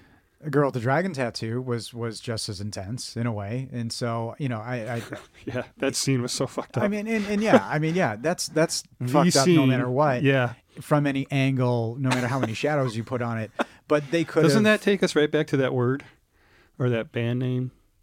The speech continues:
Speaker 2: What was the name of that
Speaker 1: Analepsy?
Speaker 2: band?
Speaker 1: Analepsy?
Speaker 2: Analepsy. Yeah.
Speaker 1: Well, I don't know what analepsy is. I didn't
Speaker 2: It's,
Speaker 1: look
Speaker 2: it's
Speaker 1: that
Speaker 2: in
Speaker 1: up.
Speaker 2: that, it's in that movie you just brought up.
Speaker 1: Well, if it is a thing, yeah, I'm sure all the things that happened to that guy, analepsy would have been one for sure.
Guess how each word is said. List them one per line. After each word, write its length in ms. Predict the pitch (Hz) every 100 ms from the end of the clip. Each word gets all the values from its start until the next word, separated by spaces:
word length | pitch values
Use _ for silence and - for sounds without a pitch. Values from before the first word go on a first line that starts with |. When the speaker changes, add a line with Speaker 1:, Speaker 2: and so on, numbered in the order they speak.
| _ _ _ _ _ -
Speaker 2:
What 120 | 123
was 100 | 131
the 60 | 131
name 100 | 135
of 80 | 143
that 140 | 139
Speaker 1:
Analepsy? 20 |
Speaker 2:
band? 360 | 135 139 139 -
Speaker 1:
Analepsy? 500 | 131 143 156 - 160
Speaker 2:
Analepsy. 680 | 135 135 131 135 - 139 139 _ _
Yeah. 160 | 123 107
Speaker 1:
Well, 80 | 113
I 120 | 123
don't 140 | 165 147
know 100 | 131
what 100 | 110
analepsy 840 | 113 139 104 95 87 - 95 92
is. 240 | - - -
I 20 |
didn't 140 | 160 139
Speaker 2:
It's, 140 | 120
Speaker 1:
look 100 | 123
Speaker 2:
it's 180 | 156 120
Speaker 1:
that 60 | 160
Speaker 2:
in 60 |
Speaker 1:
up. 60 | 147
Speaker 2:
that, 200 | 156 135
it's 160 | 139 165
in 120 | 160
that 140 | 143
movie 460 | 123 151 120 101 -
you 100 | 131
just 400 | 123 123 110 - -
brought 220 | 123 120
up. 220 | 131 107 _ _ - -
Speaker 1:
Well, 160 | 147
if 160 | 165 147
it 100 | 156
is 140 | 160
a 60 | 147
thing, 220 | 156 127
yeah, 180 | 113 98
I'm 100 | 113
sure 320 | - 127 120 - _ _ - -
all 240 | 117 123 117
the 180 | 107
things 240 | 123 131 113
that 80 | 113
happened 260 | 117 110
to 40 | 110
that 180 | 107 110
guy, 360 | 110 104 104 -
analepsy 560 | 127 120 110 107 - 110
would 100 | 107
have 80 |
been 280 | 107 101 98 -
one 300 | 131 104 104
for 260 | _ 123 110
sure. 400 | - 170 110